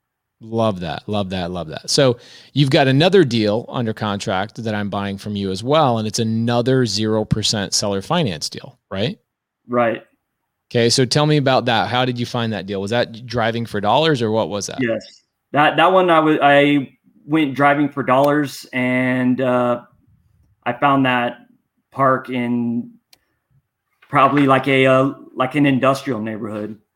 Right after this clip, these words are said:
Speaker 1: Yeah, it's very industrial. I, I, I, I've done my research. I actually have a buddy of mine. So check this out. I wanna, this is the thing I wanted to tell you today.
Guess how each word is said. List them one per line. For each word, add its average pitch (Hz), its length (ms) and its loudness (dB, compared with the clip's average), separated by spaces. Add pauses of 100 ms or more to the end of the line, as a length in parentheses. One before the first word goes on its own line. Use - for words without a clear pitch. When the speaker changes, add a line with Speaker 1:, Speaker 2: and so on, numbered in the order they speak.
(880)
Speaker 1:
Yeah, 131 100 4
it's 117 100 -4
very 156 260 4
industrial. 131 640 0
I, 131 100 -6
I, 113 260 -6 (160)
I, 117 260 -4
I've 104 220 -10
done 113 180 -4
my 110 120 -6
research. 104 560 -6
I 113 100 -2
actually 139 420 0
have 120 240 -2
a 113 60 -6
buddy 123 340 0
of 110 100 0
mine. 92 220 -8
So 104 140 -8
check 120 200 -4
this 113 220 -6
out. 90 260 -6
I 110 40 -8
wanna, 113 260 -4
this 127 240 -2
is 117 160 -2
the 113 80 -10
thing 113 220 -4
I 104 80 -4
wanted 101 240 -4
to 90 80 -8
tell 101 180 -6
you 87 140 -6
today. - 260 -12